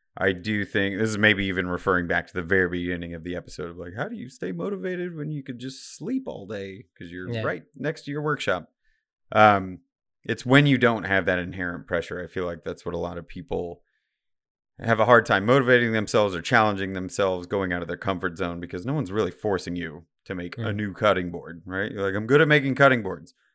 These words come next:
Speaker 1: Do something better.
Speaker 2: Mm.
Speaker 1: Let me see something more unique." Like, no one, you're not gonna get that pressure from anybody, especially if, like you said, Red,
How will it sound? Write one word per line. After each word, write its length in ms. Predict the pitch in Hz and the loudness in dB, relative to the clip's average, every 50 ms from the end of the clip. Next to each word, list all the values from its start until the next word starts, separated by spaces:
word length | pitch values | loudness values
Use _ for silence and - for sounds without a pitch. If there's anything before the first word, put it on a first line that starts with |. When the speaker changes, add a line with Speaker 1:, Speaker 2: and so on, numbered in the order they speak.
| _ _ _ _ _ _ _ | _ _ _ _ _ _ _
Speaker 1:
Do 160 | - 151 175 156 | 2 2 4 6
something 320 | - 156 147 123 131 110 | 6 6 6 6 4 4
better. 360 | 95 104 95 85 - - _ _ _ _ _ _ _ _ _ _ _ _ - | 4 2 2 0 -4 -14 _ _ _ _ _ _ _ _ _ _ _ _ -10
Speaker 2:
Mm. 160 | 117 117 110 | -8 -6 0
Speaker 1:
Let 120 | 107 131 147 | 2 4 6
me 100 | 160 156 | 6 6
see 180 | 147 160 160 | 4 2 0
something 360 | 139 - 147 135 120 123 117 113 | 2 4 4 4 4 4 2 2
more 160 | 107 107 101 | 2 0 -2
unique." 400 | 98 92 92 90 90 87 87 _ - | -2 -2 -4 -4 -6 -8 -10 _ -12
Like, 140 | - 113 120 | -12 -10 -6
no 180 | 135 156 175 | -4 -4 -2
one, 260 | 185 190 196 185 170 147 _ _ _ _ _ _ _ - _ _ _ _ _ _ _ _ _ - | -2 -2 -4 -8 -10 -14 _ _ _ _ _ _ _ -20 _ _ _ _ _ _ _ _ _ -2
you're 80 | - 175 | 4 8
not 140 | 196 196 165 | 8 8 8
gonna 100 | 160 156 | 8 4
get 260 | 127 113 139 147 - | 6 8 6 6 6
that 200 | 117 104 - - | 4 0 0 0
pressure 360 | - - 135 139 - - 95 87 | 6 8 8 8 8 4 -2 -2
from 180 | - 95 90 90 | -2 -4 -2 -2
anybody, 400 | 90 92 82 92 92 98 104 101 | -2 0 2 2 2 2 2 -2
especially 580 | 98 - - 127 117 110 98 110 101 98 98 101 | -2 2 6 6 6 6 4 0 2 2 2 -2
if, 180 | 104 - - | -4 -4 -4
like 240 | - 92 95 92 - | -4 -4 -4 -4 -6
you 80 | 92 90 | -10 -8
said, 340 | - - 110 101 90 82 | -2 2 2 2 2 2
Red, 300 | 87 92 92 90 90 90 | 2 0 0 0 -2 -8